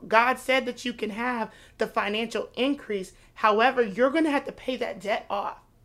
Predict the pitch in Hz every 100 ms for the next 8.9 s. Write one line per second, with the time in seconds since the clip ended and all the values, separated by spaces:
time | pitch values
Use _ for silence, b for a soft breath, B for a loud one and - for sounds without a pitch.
0 | _ _ - 311 233 254 302 269 254 262
1 | 247 254 240 233 240 233 226 226 214 -
2 | B B - 294 330 320 302 294 - 202
3 | 147 - - b - 277 202 262 285 294
4 | 311 294 - 247 247 - 240 254 B _
5 | 208 247 226 226 226 247 233 240 190 185
6 | 220 240 233 214 208 202 202 202 - 233
7 | 233 233 - 220 - - 202 - - 202
8 | 208 208 202 185 - - 185 139